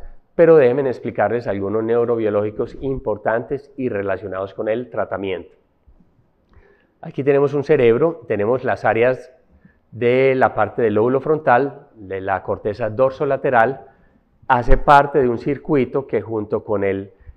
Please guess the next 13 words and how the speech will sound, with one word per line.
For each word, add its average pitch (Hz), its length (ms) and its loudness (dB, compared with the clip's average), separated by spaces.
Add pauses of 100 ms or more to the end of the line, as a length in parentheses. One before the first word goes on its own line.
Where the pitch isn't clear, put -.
(140)
eh, 107 160 -4
giro 143 280 0
cingulado 110 440 2
anterior 117 600 0
y 104 80 -10
con 104 200 -4
el 127 80 -2
estriado, 147 720 0 (300)
es 113 140 -6
un 143 100 -2
circuito 170 640 -2
encargado 113 680 0
de 120 520 -2